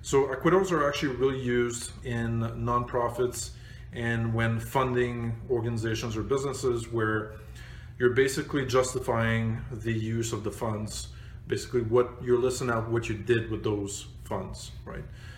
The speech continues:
So the principle is the same in business when you're doing projects and billing your clients. So generally your client is gonna create a service order listing out things that they want, or you can actually create it for them and then you're both gonna sign it.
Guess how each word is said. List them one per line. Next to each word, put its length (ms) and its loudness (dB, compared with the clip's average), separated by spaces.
So 160 2
the 60 2
principle 560 2
is 160 2
the 80 2
same 480 -2
in 180 -2
business 400 0
when 100 -2
you're 120 -2
doing 240 -2
projects 440 0
and 140 0
billing 320 -2
your 140 -2
clients. 500 -2
So 160 2
generally 400 2
your 200 4
client 440 0
is 180 2
gonna 460 2
create 480 4
a 160 2
service 420 4
order 640 2
listing 380 4
out 260 0
things 540 -2
that 240 0
they 100 6
want, 340 0
or 160 10
you 120 2
can 100 0
actually 300 0
create 320 4
it 100 -2
for 320 4
them 400 0
and 260 -2
then 160 -2
you're 140 -2
both 320 -2
gonna 160 -4
sign 280 0
it. 120 -2